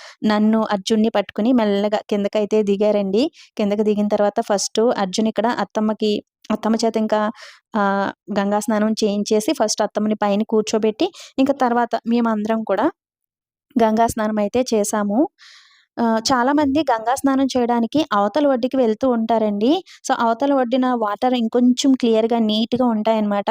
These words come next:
అందుకని చాలామంది అవతల ఒడ్డుకి పడవల్లో వెళ్ళి అక్కడ స్నానం చేసి వస్తూ ఉంటారు.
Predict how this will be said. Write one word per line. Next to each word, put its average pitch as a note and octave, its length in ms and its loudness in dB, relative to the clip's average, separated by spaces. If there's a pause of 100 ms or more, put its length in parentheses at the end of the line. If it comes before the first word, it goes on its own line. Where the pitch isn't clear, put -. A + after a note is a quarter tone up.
అందుకని A#3 460 0
చాలామంది A#3 720 2 (440)
అవతల A#3 340 2
ఒడ్డుకి B3 420 0 (180)
పడవల్లో A#3 560 2
వెళ్ళి G#3+ 300 -2 (100)
అక్కడ A#3+ 240 -4 (100)
స్నానం A3 400 0
చేసి A#3 320 0
వస్తూ A#3 340 0
ఉంటారు. G#3 460 0